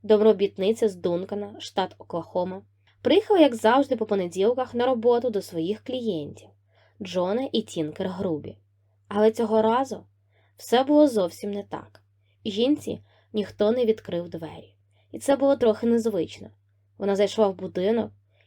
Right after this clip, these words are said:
і виявила жахливу картину. Бездиханні тіла Джона, Тінкер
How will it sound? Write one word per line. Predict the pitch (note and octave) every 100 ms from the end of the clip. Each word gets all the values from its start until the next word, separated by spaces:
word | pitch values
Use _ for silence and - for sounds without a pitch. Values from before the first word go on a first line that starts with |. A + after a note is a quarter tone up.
| _
і | - A#3+
виявила | A3 A3+ A#3+ A3
жахливу | G#3 - G#3+ G3+
картину. | G#3+ G#3+ - F3 D#3 - _ _ _ -
Бездиханні | G#3 F#3+ G#3+ - G#3+ A#3 B3
тіла | B3+ A#3 G#3 F#3
Джона, | F3+ F#3+ F#3 G#3+ G#3 - _ _ _
Тінкер | G#3+ G3 G#3+ A3 A3